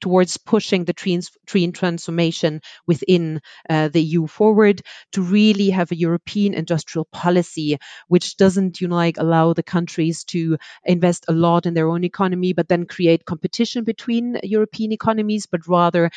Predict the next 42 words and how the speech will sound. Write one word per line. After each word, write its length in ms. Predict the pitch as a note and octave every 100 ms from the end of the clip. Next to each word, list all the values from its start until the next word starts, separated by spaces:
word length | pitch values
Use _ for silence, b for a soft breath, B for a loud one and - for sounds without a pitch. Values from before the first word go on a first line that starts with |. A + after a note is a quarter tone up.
| B
have 160 | - E3+
a 20 |
common 340 | - F#3+ F#3
strategy 640 | F3+ - E3 D#3 - E3+ E3+ B B
and, 300 | E3+ E3+ E3+ -
um, 400 | D#3+ D#3 D3+ D#3
use 340 | F3 F3 F3+ -
the 160 | E3+
comparative 480 | - D#3 E3 - E3
advantages 680 | E3 D3+ D3+ D3 D#3 D3 - B B
of 140 | D#3+
each 220 | F3 -
country 420 | - C#3+ - C#3+ - b -
in 160 | D3+
the 100 | D3
European 480 | C#3+ C#3+ - C#3+ C3+
Union 380 | C#3 C3+ C3+ B2+
there, 320 | C3+ B2 B2+ - b -
um, 260 | C#3 C#3
to 120 | - C#3+
actually 500 | - - C#3+ C3 C3+ b C#3
rise 300 | C#3+ D3 -
to 120 | -
our 140 | C#3+
potentials 580 | - - D3+ - - -
there. 240 | - - - _ _ -
But 100 | F#3+
I 80 | F3+
think 300 | B3+ B3 F#3
Björn 340 | F3 F#3+ G3
maybe 240 | F3+ E3
wants 320 | D#3+ D3 - -
to 160 | F#3
add 180 | D3+ D3
something 380 | D3+ C#3 D3 C3+
to 240 | - C#3
what 220 | C3+ C#3
Europe 220 | D3 C3+ -
has 140 | D3
to 120 | -
do 160 | - C3+
to 340 | - C3+ C3